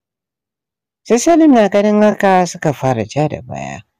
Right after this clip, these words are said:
Uwani na zuwa ta kifa kwandon wanke-wanke a kan Saminu. Ta sa hannu ta fusgo shi sai ga Saminu a cikin kwando ana jan kansa kamar wani rago.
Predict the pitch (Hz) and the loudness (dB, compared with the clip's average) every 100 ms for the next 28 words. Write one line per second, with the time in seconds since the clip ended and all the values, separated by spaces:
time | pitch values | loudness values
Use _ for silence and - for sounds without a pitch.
0 | _ _ 170 202 208 202 135 113 113 95 | _ _ -2 0 0 0 0 0 -2 -4
1 | - - - 95 98 98 - - 117 117 | -10 -14 -10 -8 -8 -8 -12 -8 -6 -4
2 | 90 101 - 151 104 - - - 170 170 | -6 -10 -6 -6 -6 -12 -18 -8 -6 -6
3 | - 62 80 76 60 - _ _ _ - | -12 -14 -12 -14 -16 -20 _ _ _ -4
4 | 196 226 185 120 98 - 98 - 156 151 | -2 0 0 0 -4 -4 -6 -6 -8 -2
5 | 151 151 - - 127 127 123 165 185 123 | -2 -2 -4 -8 -6 -6 -6 -4 -2 -2
6 | 98 - 98 104 95 50 - - 101 101 | -4 -10 -8 -8 -10 -14 -18 -16 -14 -14
7 | - 139 - 127 - _ _ _ 185 202 | -16 -14 -4 -4 -4 _ _ _ 0 0
8 | 135 - 110 98 107 92 - - 170 196 | 0 -2 -4 -4 -6 -8 -10 -4 -2 -2
9 | 185 - 175 160 127 160 180 156 78 - | -4 -10 -10 -10 -6 -4 -2 -4 -6 -12
10 | - | -18